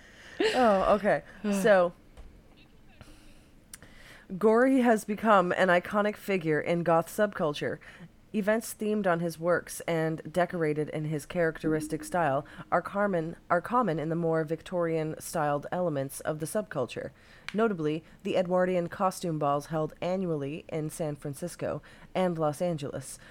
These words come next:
Speaker 1: which include performances based on his works. The Edwardian, in this case, though, however, refers to the Edwardian pe-, not the Edwardian period, but more towards the Ed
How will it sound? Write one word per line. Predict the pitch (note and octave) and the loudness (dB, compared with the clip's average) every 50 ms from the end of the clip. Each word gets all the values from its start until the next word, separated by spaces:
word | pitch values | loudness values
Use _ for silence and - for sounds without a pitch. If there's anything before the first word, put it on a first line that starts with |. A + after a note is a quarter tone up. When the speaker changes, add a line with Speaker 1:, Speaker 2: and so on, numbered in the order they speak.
| - - - | -20 -16 -4
Speaker 1:
which | - A3+ A#3 - A#3 | -4 -2 0 0 -2
include | G#3+ G#3 - A#3+ A#3 A3 G#3+ | -2 -2 -2 -2 -2 -2 -4
performances | - G3+ - G#3 G3+ G3+ G3 F#3+ - F#3+ F3+ E3 | -6 -6 -2 -2 -2 0 -2 -4 -4 -6 -6 -2
based | - F3 F#3 F#3+ - - | -2 -2 -2 -2 -4 -4
on | F3 D#3+ | -4 -4
his | D#3 D#3 D3+ D3 D#3 | -4 -6 -6 -4 -4
works. | E3 E3 D3 D3 - - - - - - E3 - | -2 -2 -2 -4 -8 -14 -18 -18 -20 -20 -14 -6
The | E3 F#3 F3 - | -4 -4 -2 0
Edwardian, | E3+ F3 E3 D#3+ D3 D#3+ E3+ F3+ F3+ E3+ E3 D#3 E3 D#3 D#3 D#3+ - - | -2 -2 -2 -2 -2 0 0 2 0 0 0 -2 -2 -2 -4 -6 -6 -6
in | D#3+ D#3+ D3+ D#3 | -6 -4 -4 -4
this | D#3+ D#3 - | -4 -6 -6
case, | - - C#3 C3+ C3+ - - | -6 -4 -4 -4 -6 -6 -4
though, | D3 C3 B2+ B2+ | -2 -2 -2 -2
however, | C3 C#3 D3 C#3+ C#3 C3+ C#3+ C#3 | -4 -4 -6 -4 -4 -6 -6 -6
refers | C#3 C#3 C3+ - C#3+ C#3+ C#3+ C#3 - | -6 -8 -6 -6 -6 -6 -6 -8 -10
to | - - C#3+ | -12 -12 -8
the | - - | -6 -6
Edwardian | C#3+ C3+ C#3 C#3 C#3 C#3 C#3 C3+ C3+ C3+ C3 - | -6 -4 -4 -4 -4 -4 -4 -4 -6 -8 -8 -10
pe-, | - - - F#3+ - | -12 -10 -8 -8 -4
not | F3 F#3 G3 G#3+ A3 A3 | 2 4 4 4 6 4
the | G3 - - | 2 2 2
Edwardian | D#3+ D#3 D3 D#3 D3+ C#3+ C#3+ C#3+ C#3 C#3 C3+ C3+ | 2 0 0 0 0 0 0 -2 -2 -4 -6 -6
period, | - - F#3 F3 D#3+ D3+ C#3 C#3 C3+ - - - - - D#3 - | -6 -4 -4 -2 -2 -2 -2 -4 -6 -10 -16 -18 -16 -16 2 4
but | F3 - | 4 4
more | E3 E3+ E3 E3 E3 D#3+ | 6 4 4 4 4 4
towards | - - E3 D#3 D3+ D3+ C#3+ - - | 2 0 0 0 0 0 -2 -4 -4
the | - D3+ D3 D3 C#3+ C#3 - - - - - - | -4 -2 -2 -2 -4 -6 -12 -20 -20 -14 -2 0
Ed | E3 D#3+ D#3 D3 | 2 2 2 0